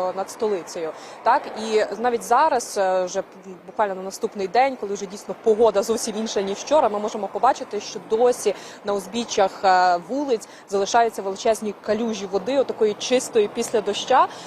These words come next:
Е, тут навіть, е, от буквально за кілька метрів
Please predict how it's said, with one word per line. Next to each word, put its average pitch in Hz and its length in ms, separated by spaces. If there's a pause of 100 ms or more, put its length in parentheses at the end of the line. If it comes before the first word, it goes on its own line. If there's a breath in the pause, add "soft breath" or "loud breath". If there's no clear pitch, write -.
(160 loud breath)
Е, 208 220
тут 247 180
навіть, 233 360
е, 208 360 (180)
от 208 100 (540)
буквально 233 300
за 220 80
кілька 233 280
метрів 220 340